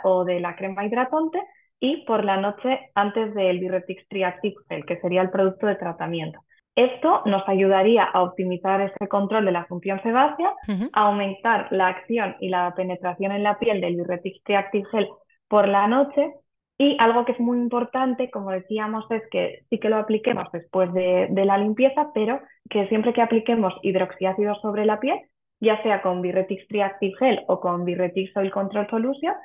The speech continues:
Speaker 1: la piel esté bien seca para que los hidroxiácidos no entren muy rápido en la piel y produzcan menos irritación y se toleren mejor. Por eso un truco que está bien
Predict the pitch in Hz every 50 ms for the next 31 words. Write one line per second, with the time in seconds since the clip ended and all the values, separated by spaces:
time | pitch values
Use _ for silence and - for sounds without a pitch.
0 | - _ _ _ _ _ _ 208 202 196 196 220 214 220 220 233 226 - 247 -
1 | - 190 190 208 220 226 233 233 - - 285 285 285 277 302 370 - - 208 190
2 | 190 - 190 185 185 180 - - 185 180 185 185 - _ 202 190 196 196 - 226
3 | 214 247 262 254 254 _ _ _ _ _ - 214 214 214 220 220 220 220 - 196
4 | 185 175 175 - 196 196 196 190 208 202 196 214 208 208 202 202 196 190 190 -
5 | 202 202 208 - - - 196 190 - - 180 180 180 180 196 190 196 - _ 196
6 | 190 190 185 196 196 196 - 185 180 180 175 165 170 165 165 - 185 190 190 190
7 | 190 185 - 175 175 185 175 180 190 190 170 156 - - 156 - _ _ _ _
8 | - 208 208 214 214 - 247 233 220 220 214 214 220 220 214 - 220 214 - _
9 | - 214 208 208 226 233 233 240